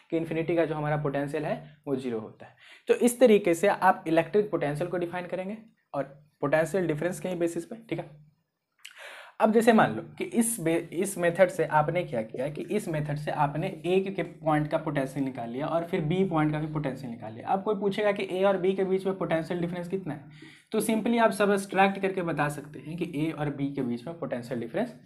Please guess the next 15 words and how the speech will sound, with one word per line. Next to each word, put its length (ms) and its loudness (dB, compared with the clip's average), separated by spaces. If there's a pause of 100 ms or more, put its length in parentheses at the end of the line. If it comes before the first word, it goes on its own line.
(120)
कितना 200 -8
है। 180 -16 (600)
तो 60 -2
ये 260 6
था 200 6
कि 120 2
किसी 220 0
particular 560 2
point 340 -2
पे 60 -2
आप 220 0
potential 460 0
को 100 0
कैसे 240 -4
निकालेंगे 420 -6